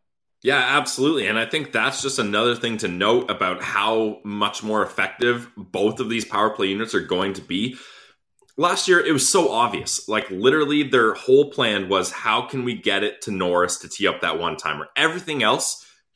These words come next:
is just setting up to that moment. That's all, all it was. Maybe, maybe Shabbat tries to get a thro-, shot through, uh,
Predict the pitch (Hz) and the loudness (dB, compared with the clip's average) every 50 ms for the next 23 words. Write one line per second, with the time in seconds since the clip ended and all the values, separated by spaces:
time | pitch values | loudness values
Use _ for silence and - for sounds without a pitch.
0 | _ _ _ _ 143 135 113 110 139 127 - - - - - 131 135 127 120 117 | _ _ _ _ 0 0 2 2 0 2 2 0 0 0 0 0 0 0 2 0
1 | 117 113 - - 101 101 98 98 95 95 95 95 85 78 76 - 135 143 - 165 | 0 -2 -4 -4 0 0 0 0 -2 -4 -6 -6 -6 -6 -4 -2 -2 0 0 0
2 | 156 160 160 156 - - 117 139 143 156 143 - 110 127 123 92 87 85 95 117 | 2 4 4 2 2 2 0 2 4 4 4 4 2 2 0 0 -2 -4 0 2
3 | 127 131 127 139 139 135 131 - - - _ _ _ - 107 127 143 147 143 151 | 2 2 2 0 -2 -2 -4 -6 -12 -20 _ _ _ 0 2 4 4 4 2 2
4 | 135 - - 113 98 107 110 110 - - - 113 113 107 - 101 90 104 95 92 | 0 0 -2 0 0 2 2 0 -2 0 0 0 0 0 -2 -2 0 0 0 0
5 | - - 104 101 - - 101 - - 113 101 98 - - - 104 98 95 98 92 | -2 -2 -4 -4 -4 -8 -10 -4 -2 0 0 -2 -4 -4 -2 0 4 4 4 4
6 | - 92 92 87 85 82 80 78 76 76 | 2 2 0 2 2 2 2 0 0 -2